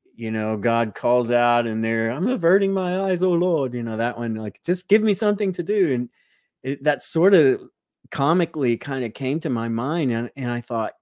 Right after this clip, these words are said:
"Golly, that's, that's it. It's,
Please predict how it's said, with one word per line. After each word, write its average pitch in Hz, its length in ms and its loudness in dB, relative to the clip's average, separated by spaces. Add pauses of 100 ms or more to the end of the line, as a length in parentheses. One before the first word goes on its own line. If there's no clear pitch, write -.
(140)
"Golly, 151 640 -2
that's, - 380 -4 (800)
that's 147 280 -8
it. 185 240 2
It's, - 280 -8